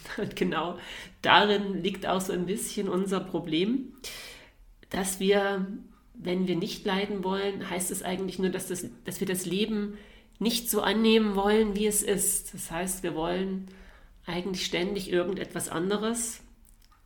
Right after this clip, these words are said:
Und das ist schon mal ein sehr guter Weg, um unglücklich zu sein, womit wir ja wieder beim Thema der Anleitung zum Unglücklichsein wären. Unglücklich sein, das kann ja jeder mal,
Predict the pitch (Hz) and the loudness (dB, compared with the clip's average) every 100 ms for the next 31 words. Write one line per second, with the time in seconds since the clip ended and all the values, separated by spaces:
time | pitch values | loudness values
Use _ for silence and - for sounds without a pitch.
0 | - 175 165 165 - - - - 214 240 | -8 -4 -2 -4 -6 -10 -12 0 2 4
1 | - 220 202 190 170 170 160 208 233 233 | 2 2 2 0 -2 2 6 6 4 0
2 | 208 190 170 190 - - - - 190 196 | -2 -2 -2 -2 -4 -12 -20 -2 2 2
3 | 202 240 233 151 - - - 165 156 156 | 2 2 0 -2 -6 -10 -6 -4 -2 -2
4 | 160 160 160 180 190 170 151 165 202 208 | -4 -4 -4 0 0 2 0 -2 -2 -4
5 | - - - - - - - 175 170 170 | -8 -14 -14 -14 -18 -20 -6 -4 -4 2
6 | 175 196 208 220 233 - - 170 156 170 | 4 6 2 0 -4 -8 -8 -6 -4 -2
7 | 185 180 202 208 - 202 190 185 165 - | -2 0 -4 -4 -2 0 0 0 -4 -6
8 | 160 - 160 160 160 165 156 156 160 160 | -6 -6 -4 -6 -4 -4 -6 -8 -14 -18
9 | - _ _ - - - _ _ _ _ | -20 _ _ -20 -20 -20 _ _ _ _
10 | _ _ - - - - - - - 208 | _ _ -10 -10 -20 -20 -20 -20 2 4
11 | 240 240 233 190 - 156 190 254 302 302 | 6 4 0 -2 -2 0 0 2 0 -2
12 | 285 233 240 - 226 240 220 220 233 175 | -2 -2 -2 0 2 2 4 4 4 2
13 | 147 156 160 | 0 -2 -4